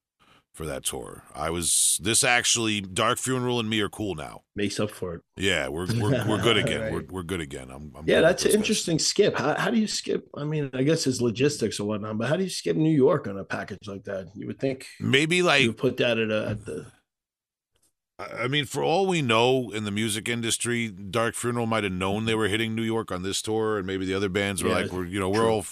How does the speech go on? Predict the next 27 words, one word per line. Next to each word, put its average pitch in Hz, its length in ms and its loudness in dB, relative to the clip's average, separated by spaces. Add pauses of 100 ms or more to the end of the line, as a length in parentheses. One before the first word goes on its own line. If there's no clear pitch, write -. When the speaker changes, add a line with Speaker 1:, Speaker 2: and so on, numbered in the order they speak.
Speaker 1:
the 113 80 0
other 127 140 2
bands 117 240 0
are 113 60 0
all, 117 120 2
like, 95 160 0
from 92 280 -2
New 101 80 -2
York, 101 320 -2 (320)
you 87 80 -10
know. 87 240 -10 (420)
We 117 100 0
claim 127 260 2
Speaker 2:
Right. 110 40 -4
Speaker 1:
Cannibal, 113 400 2
in, 117 120 -4
in 123 140 0
New 135 80 2
York, 143 320 4
we 131 80 -2
claim 120 240 -2
Cannibal 107 340 0
Corpse, - 520 -4 (500)
even 107 240 0
though 117 160 4
they're, 113 140 6
like, 107 400 4